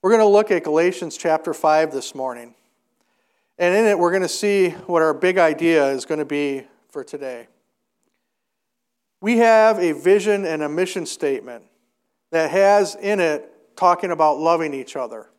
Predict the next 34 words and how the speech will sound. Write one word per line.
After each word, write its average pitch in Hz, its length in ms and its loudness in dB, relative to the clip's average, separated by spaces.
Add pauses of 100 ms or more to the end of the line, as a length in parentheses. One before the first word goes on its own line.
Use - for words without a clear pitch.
(360)
It's - 100 -20
knowing 185 360 0
God, 170 400 2
loving 160 320 -2
each 160 180 -10
other, 160 240 0
and 135 100 -6
serving 147 380 -2
our 139 120 -6
community. 131 640 -14 (840)
But 180 140 0
how 247 260 6
does 226 140 0
that 220 220 2
look 196 200 -2
practically 165 960 -2 (240)
in 170 120 -14
regards 180 520 2
of 165 120 -8
how 196 220 4
we 214 140 2
express 196 520 -4
that 147 220 -2
love 139 440 -6
as 143 180 -10
we 156 140 -10
grow 190 420 0
and 170 140 -4
mature 151 640 -6 (320)
in 160 120 -12
our 151 100 2
relationship 160 720 -2
with 139 160 -6
God? 127 360 -8